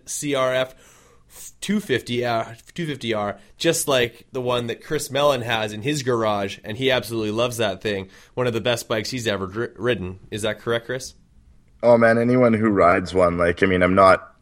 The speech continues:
Speaker 2: racing pro. That's not the goal no more. And it's just the best handling motorcycle I've ever ridden. And once, you know, I'll throw some stuff on it, make it a little faster, and it's just a blast. I don't see how anyone could ride it and be like, "This thing sucks." Like,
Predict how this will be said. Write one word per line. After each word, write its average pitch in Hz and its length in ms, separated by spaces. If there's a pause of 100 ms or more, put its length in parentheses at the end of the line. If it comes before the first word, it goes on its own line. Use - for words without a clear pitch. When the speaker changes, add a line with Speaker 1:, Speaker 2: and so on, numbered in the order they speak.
Speaker 2:
racing 90 460
pro. 85 480
That's 82 220
not 85 220
the 87 60
goal 85 300
no 82 180
more. 78 520
And 82 440
it's - 220
just 110 240
the 107 80
best 90 360
handling 82 420
motorcycle 80 580
I've 80 80
ever 78 220
ridden. 76 340 (320)
And 90 380
once, 123 260
you 156 80
know, 127 80
I'll 113 120
throw 117 200
some 110 260
stuff - 340
on 107 160
it, 101 80
make 98 220
it 98 80
a 98 60
little 92 180
faster, 90 680 (240)
and 87 460
it's - 220
just 107 200
a 98 60
blast. 85 540 (100)
I 90 100
don't 95 140
see 92 200
how 92 480
anyone 95 400
could 90 160
ride 82 300
it 85 100
and 82 80
be 82 120
like, 73 200
"This 85 300
thing 78 180
sucks." - 600
Like, 85 180